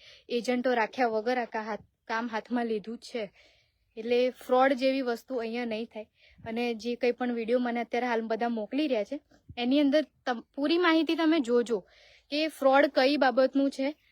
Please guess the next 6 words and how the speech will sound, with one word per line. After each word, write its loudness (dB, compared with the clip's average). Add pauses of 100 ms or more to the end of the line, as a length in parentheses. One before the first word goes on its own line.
(160)
શું 0
છે. -6 (460)
ડ્રો 4
એટલે 4
ડ્રો 4 (180)
એકલું -4